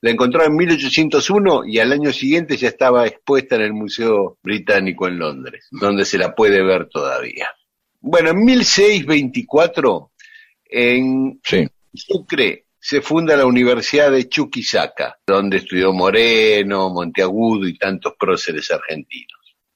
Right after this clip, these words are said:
Speaker 1: En mil ochocientos ocho, en Roma, el Papa Pío séptimo excomulga a Napoleón. "Chao, Napoleón, no sos más católico, te excomulgamos".
Speaker 2: ¿La razón es?
Speaker 1: Y venían muy enfrentados. Ya Napoleón lo había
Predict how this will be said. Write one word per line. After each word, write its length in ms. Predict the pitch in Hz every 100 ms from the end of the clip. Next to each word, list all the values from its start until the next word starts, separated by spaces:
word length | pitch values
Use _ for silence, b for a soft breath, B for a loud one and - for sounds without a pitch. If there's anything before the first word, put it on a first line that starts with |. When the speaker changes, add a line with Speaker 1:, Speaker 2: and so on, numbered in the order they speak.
| _
Speaker 1:
En 180 | 123 180
mil 200 | 226 220
ochocientos 760 | - - 156 190 190 175 - -
ocho, 640 | 214 214 - 131 78 - _ -
en 160 | 110 123
Roma, 400 | 170 202 165 107
el 160 | 101 -
Papa 500 | - 165 - 147 -
Pío 280 | 160 151 139
séptimo 560 | - 196 196 147 120 110
excomulga 680 | - 139 135 165 156 139
a 40 | 127
Napoleón. 640 | 123 101 110 98 73 64 _ -
"Chao, 300 | 127 127 110
Napoleón, 640 | 104 95 98 127 135 127
no 80 | 104
sos 160 | 101 98
más 160 | 101
católico, 960 | - 95 127 131 123 123 123 123 117 _ -
te 120 | 139
excomulgamos". 840 | - 101 98 95 113 123 123 123 123 _ _
Speaker 2:
¿La 200 | - 131
razón 520 | 139 143 160 202 208 220
es? 480 | 214 - - - _ -
Speaker 1:
Y 220 | 143 143
venían 380 | 120 117 143 131
muy 220 | 135 143
enfrentados. 600 | 123 117 110 131 120 -
Ya 140 | 139
Napoleón 600 | 147 139 127 120 147 165
lo 100 | 143
había 320 | 113 123 131